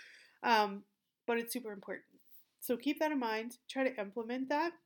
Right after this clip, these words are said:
and give me some feedback. Let me know if that works for you. Um, you will probably notice that you're going to the bathroom a little bit more. And don't worry, um, your body will eventually get used to it, and you'll,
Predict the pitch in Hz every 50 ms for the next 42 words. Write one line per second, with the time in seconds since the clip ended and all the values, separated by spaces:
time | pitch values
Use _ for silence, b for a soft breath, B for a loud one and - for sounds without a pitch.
0 | _ _ _ _ _ _ _ _ _ _ _ _ - 240 262 269 285 269 277 302
1 | - - 302 294 269 196 170 - - - 196 196 196 196 202 202 202 202 202 -
2 | 202 - - 175 175 208 208 233 262 262 - - - 269 254 262 262 254 254 254
3 | 254 254 - _ _ _ _ _ _ _ _ _ _ _ _ _ _ - - -
4 | 208 208 196 185 190 196 B B B B B B - 214 208 214 233 240 247 254
5 | 247 247 262 233 233 233 240 226 220 202 208 202 202 202 202 202 - 196 185 175
6 | 185 190 202 196 202 196 - 196 180 175 190 185 190 196 - 233 220 214 208 208
7 | 214 214 - _ _ _ _ _ 214 190 196 190 175 180 170 - - 226 262 277
8 | 269 269 277 277 277 - _ _ _ _ _ _ _ _ _ _ _ _ _ _
9 | _ _ _ - - - - 196 202 202 190 190 - 220 226 240 240 233 233 233
10 | 240 233 B B B B B - - 196 190 190 190 190 180 208 196 196 202 202
11 | 196 190 185 196 196 196 - 214 196 185 180 - 202 196 208 226 233 - - 285
12 | 294 311 302 277 226 202 214 202 196 190 196 202 202 196 190 190 190 190 185 190
13 | -